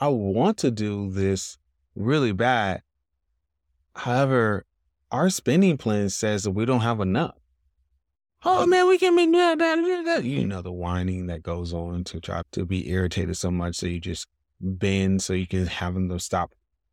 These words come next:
whining. But it's t-, you're gonna say, "It's against the policy." That, I think if you say that, it's gonna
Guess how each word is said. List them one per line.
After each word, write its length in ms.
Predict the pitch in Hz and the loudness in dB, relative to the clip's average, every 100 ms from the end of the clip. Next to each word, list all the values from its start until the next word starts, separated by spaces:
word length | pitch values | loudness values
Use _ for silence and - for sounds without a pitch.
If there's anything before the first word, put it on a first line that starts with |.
| _ _ _ - | _ _ _ -10
whining. 640 | 95 82 92 101 110 117 _ _ _ _ _ _ _ _ _ _ _ _ _ - | -6 -2 0 0 0 -2 _ _ _ _ _ _ _ _ _ _ _ _ _ -4
But 300 | 131 147 131 _ _ _ _ _ _ | -2 0 -2 _ _ _ _ _ _
it's 240 | 262 190 | 0 0
t-, 160 | - - _ _ | -4 -12 _ _
you're 140 | 151 | -4
gonna 160 | 147 139 | 0 0
say, 380 | - 135 131 127 _ _ _ _ | 0 0 0 -4 _ _ _ _
"It's 160 | - - | -4 -2
against 300 | 175 202 185 | 0 0 0
the 80 | 170 | -2
policy." 720 | - 139 190 151 76 - - _ _ _ _ _ _ _ _ _ _ _ _ _ _ _ _ - - | -2 0 0 -2 -6 -12 -18 _ _ _ _ _ _ _ _ _ _ _ _ _ _ _ _ -10 -8
That, 120 | - | -8
I 140 | - 120 | -6 -6
think 360 | - 104 92 | -2 -2 -2
if 160 | 95 - | -8 -2
you 100 | 139 | -2
say 240 | - 104 | 0 0
that, 240 | 104 104 87 | 0 0 -2
it's 160 | 95 | -4
gonna 360 | - 98 85 | -4 -4 -4